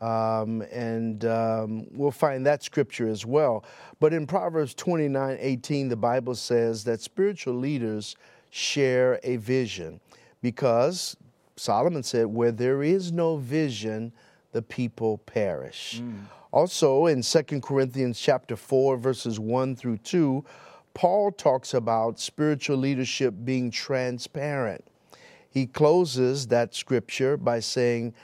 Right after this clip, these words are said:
Speaker 1: "What I do is open to God and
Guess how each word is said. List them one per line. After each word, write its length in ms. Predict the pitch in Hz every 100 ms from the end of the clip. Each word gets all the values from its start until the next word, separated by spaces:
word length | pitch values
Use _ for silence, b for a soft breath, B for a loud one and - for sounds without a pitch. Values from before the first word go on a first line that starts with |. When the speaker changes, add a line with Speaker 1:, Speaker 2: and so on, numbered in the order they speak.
| B B
Speaker 1:
"What 240 | 117 151 180
I 200 | 185 220
do 400 | 143 151 127 131
is 180 | 120 -
open 420 | 143 151 156 139 120
to 140 | 120
God 680 | 98 123 127 147 175 202 180 b b b 127
and 180 | 120